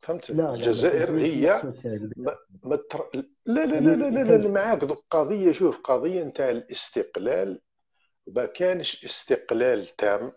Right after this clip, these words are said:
Speaker 1: لأنه الاستقلال هو لا يعني فقط خروج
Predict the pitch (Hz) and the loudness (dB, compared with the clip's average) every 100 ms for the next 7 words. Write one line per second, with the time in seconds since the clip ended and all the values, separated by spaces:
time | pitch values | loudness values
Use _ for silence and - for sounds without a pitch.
0 | _ _ _ _ _ _ - 120 127 135 | _ _ _ _ _ _ -4 -2 -2 -2
1 | 135 147 - 131 120 147 120 131 120 117 | -4 -8 -6 -4 0 0 0 0 0 4
2 | 160 160 135 127 127 135 - 135 - - | 6 6 6 2 -4 -6 -6 -8 -8 -2
3 | 113 113 160 147 - | 0 2 2 0 -4